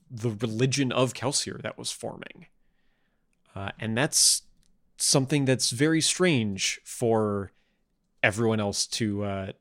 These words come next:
to have to think over, those who, who knew Kel and know Elend and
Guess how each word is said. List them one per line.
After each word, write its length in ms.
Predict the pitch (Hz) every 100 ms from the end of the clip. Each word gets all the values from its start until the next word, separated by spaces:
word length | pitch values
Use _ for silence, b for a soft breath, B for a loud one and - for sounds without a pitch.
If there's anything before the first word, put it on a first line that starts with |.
| _ - _
to 100 | -
have 180 | 98 107
to 80 | -
think 240 | - 110 110
over, 400 | 104 113 107 104
those 340 | 113 117 110
who, 220 | - 110 -
who 120 | -
knew 260 | 113 110 113
Kel 460 | - 110 101 98 -
and 200 | 110 101
know 180 | 101 95
Elend 420 | 104 95 98 95 -
and 320 | 104 98 95